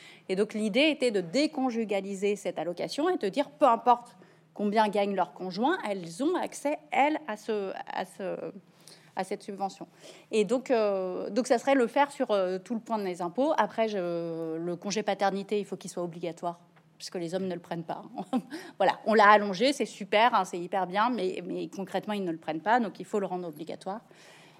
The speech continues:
Et, euh, et puis, sur le système judiciaire aussi, il faut changer deux, trois trucs, mais bon, on n'a pas le temps. Oui, mais alors, comment on fait ? Parce que c'est pas une mesure politique, l'égalité des salaires. C'est un but, ça, je suis d'accord, comme l'égalité, mais...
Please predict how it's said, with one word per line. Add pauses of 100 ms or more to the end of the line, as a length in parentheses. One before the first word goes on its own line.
Et,
euh,
et
puis,
sur
le
système
judiciaire
aussi,
il
faut
changer
deux,
trois
trucs,
mais
bon, (320)
on
n'a
pas
le
temps. (4000)
Oui,
mais
alors,
comment
on
fait ? (220)
Parce
que
c'est
pas
une
mesure
politique,
l'égalité
des
salaires. (480)
C'est
un
but,
ça,
je
suis
d'accord,
comme
l'égalité,
mais...